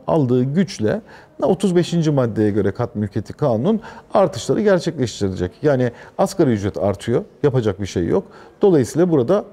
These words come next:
o miktar kadar, sadece o miktar kadar ortak gider ve a-, avans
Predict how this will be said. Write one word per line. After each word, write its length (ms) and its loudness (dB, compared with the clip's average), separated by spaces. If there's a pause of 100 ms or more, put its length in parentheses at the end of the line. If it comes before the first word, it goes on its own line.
(160)
o 100 4
miktar 420 0
kadar, 240 -2
sadece 600 0 (300)
o 120 4
miktar 420 -2
kadar 280 2 (300)
ortak 420 0
gider 260 2
ve 100 4
a-, 240 0
avans 300 0